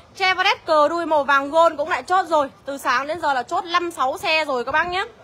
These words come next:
Có chút không khí Tết rồi các bác ơi. Bác nào đang quan tâm và cần tìm mẫu xe nào có thể alo trực tiếp cho em Lê Hương qua số hotline không ba lăm bốn sáu không hai bảy chín không các bác nhé.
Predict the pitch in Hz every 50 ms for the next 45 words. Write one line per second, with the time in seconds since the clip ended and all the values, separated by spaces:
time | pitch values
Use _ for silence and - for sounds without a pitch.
0 | - - _ - - 233 240 311 - 440 508 466 - - 330 339 - 302 294 -
1 | - 381 427 403 370 285 262 285 311 349 370 370 359 349 330 - - - - -
2 | - - - - - - 415 494 494 440 392 370 359 403 403 403 403 403 381 -
3 | 403 392 359 330 320 311 302 285 262 294 285 277 285 294 302 370 - 381 359 349
4 | 320 285 262 254 302 320 311 - - 277 285 294 311 302 294 294 - - 254 -
5 | - 349 392 403 - 349 311 294 294 302 285 311 330 330 302 277 302 294 285 285
6 | - 262 262 339 339 349 311 302 302 302 269 - - - - - - 427 403 392
7 | 392 381 381 381 381 381 381 359 320 262 240 240 240 262 311 - 262 220 240 302
8 | - 330 294 285 302 311 294 277 277 254 226 208 - 262 262 - 330 294 302 302
9 | 330 349 359 359 370 403